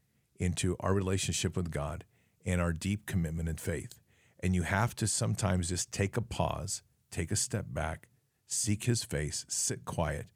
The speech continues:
and hear the words, "Know that I am God." As difficult as it is, this is a lesson from war. And you've heard me reference it many times before, which is at times take a knee, take a sip of water,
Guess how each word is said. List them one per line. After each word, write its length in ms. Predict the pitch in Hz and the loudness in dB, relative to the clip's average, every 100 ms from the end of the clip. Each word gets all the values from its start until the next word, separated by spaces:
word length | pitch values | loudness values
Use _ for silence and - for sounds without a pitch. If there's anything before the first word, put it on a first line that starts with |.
| _ | _
and 180 | - 80 | -2 0
hear 200 | - 87 | 2 2
the 120 | 95 | 2
words, 340 | 90 76 76 - | 0 0 -2 -2
"Know 220 | 78 78 | 0 0
that 160 | 82 78 | 0 -2
I 140 | 73 | -4
am 160 | 73 73 | -6 -6
God." 340 | 65 69 - - _ _ - - - - _ _ _ _ _ _ - | -6 -8 -10 -16 _ _ -20 -20 -20 -20 _ _ _ _ _ _ 2
As 200 | 113 - | 2 4
difficult 520 | 117 123 156 156 135 | 4 4 6 4 6
as 160 | 120 | 4
it 80 | 117 | 4
is, 220 | 98 92 | 4 4
this 180 | 90 107 | 2 0
is 100 | 131 | 2
a 60 | 123 | 2
lesson 400 | 104 90 - 90 | 4 2 2 0
from 200 | - 87 | 2 4
war. 300 | 95 85 - _ _ - | 4 2 -4 _ _ -10
And 280 | - 92 92 | -2 2 2
you've 120 | 95 | 2
heard 160 | 107 151 | 4 4
me 120 | 147 | 4
reference 420 | 131 98 - - | 4 2 0 -2
it 80 | 92 | 0
many 220 | - 92 | 2 2
times 320 | 90 85 82 80 | 2 0 -2 -2
before, 400 | 80 - 127 80 | -4 2 2 2
which 180 | 85 | 0
is 100 | - | -4
at 120 | 80 - | -6 -4
times 400 | - 90 80 - | -2 0 0 -2
take 260 | 87 92 | -2 0
a 60 | 113 | 2
knee, 300 | 92 82 90 _ _ _ _ _ _ _ _ | 2 2 -2 _ _ _ _ _ _ _ _
take 200 | - 82 | -2 0
a 40 | 95 | 2
sip 240 | - 107 | 0 0
of 60 | 104 | 0
water, 400 | 80 76 78 | 2 0 -2